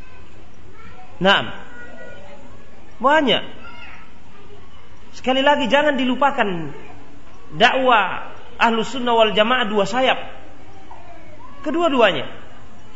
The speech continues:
lemah lembut dan juga menjelaskan jalan yang kedua. Naam.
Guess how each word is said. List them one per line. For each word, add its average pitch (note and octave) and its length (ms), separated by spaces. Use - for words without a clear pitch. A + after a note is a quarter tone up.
lemah D4+ 320
lembut D#4 320
dan F3+ 160
juga G3+ 320
menjelaskan F#3+ 880
jalan A#3+ 320
yang G3 160
kedua. F#3 640
Naam. F#3 340